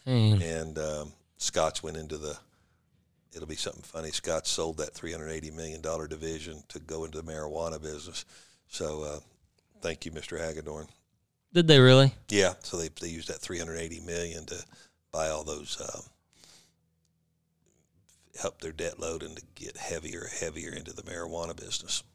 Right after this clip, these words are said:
Speaker 1: Really?
Speaker 2: Yeah. Hemp, or what's
Speaker 1: Hemp,
Speaker 2: it?
Speaker 1: yeah,
Speaker 2: Hemp, uh,
Speaker 1: hemp.
Speaker 2: cannabis, yeah.
Speaker 1: Can-,
Speaker 2: I
Speaker 1: hemp,
Speaker 2: gotta get all my,
Speaker 1: cannabis,
Speaker 2: I
Speaker 1: get
Speaker 2: gotta
Speaker 1: my
Speaker 2: get,
Speaker 1: C B D.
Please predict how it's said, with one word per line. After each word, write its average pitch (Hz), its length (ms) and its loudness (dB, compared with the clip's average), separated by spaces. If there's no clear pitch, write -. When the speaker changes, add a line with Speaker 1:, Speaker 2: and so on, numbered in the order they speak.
Speaker 1:
Really? 113 520 10
Speaker 2:
Yeah. 80 220 -2
Hemp, 123 300 8
or 80 300 -2
what's 117 120 2
Speaker 1:
Hemp, 131 220 12
Speaker 2:
it? - 120 -2
Speaker 1:
yeah, 117 200 12
Speaker 2:
Hemp, 95 200 4
uh, 127 60 12
Speaker 1:
hemp. 120 240 12
Speaker 2:
cannabis, 107 720 6
yeah. 92 160 4
Speaker 1:
Can-, 139 300 10
Speaker 2:
I - 40 4
Speaker 1:
hemp, 156 220 12
Speaker 2:
gotta 113 120 8
get 104 120 8
all 147 60 12
my, 139 100 12
Speaker 1:
cannabis, 135 400 10
Speaker 2:
I 101 80 4
Speaker 1:
get 98 80 4
Speaker 2:
gotta 147 120 8
Speaker 1:
my 131 80 12
Speaker 2:
get, 107 40 12
Speaker 1:
C 135 180 10
B 123 140 10
D. 120 360 12